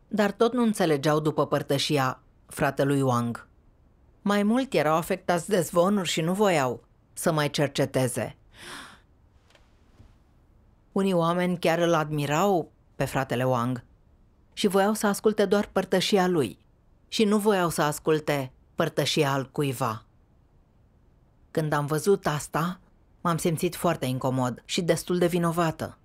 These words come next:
Aceste probleme aveau mult de-a face cu fratele Wang.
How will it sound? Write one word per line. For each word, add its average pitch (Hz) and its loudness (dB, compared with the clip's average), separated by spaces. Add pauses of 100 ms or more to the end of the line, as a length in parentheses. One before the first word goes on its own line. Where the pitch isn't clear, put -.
(480)
Aceste 208 -2
probleme 190 2
aveau 180 2
mult 196 2
de-a 143 2
face 135 -2
cu 135 -6
fratele 139 -2
Wang. 117 -2